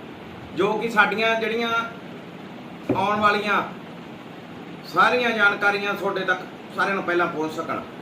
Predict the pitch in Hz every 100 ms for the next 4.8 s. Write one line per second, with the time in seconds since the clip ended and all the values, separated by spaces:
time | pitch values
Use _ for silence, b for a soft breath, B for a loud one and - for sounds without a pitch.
0 | - - - 190 202 226 233 220 233 214
1 | 196 208 214 214 214 208 233 240 190 208
2 | 240 202 175 165 143 151 160 170 - -
3 | - - - 220 190 190 220 233 214 190
4 | 196 233 214 196 - 226 226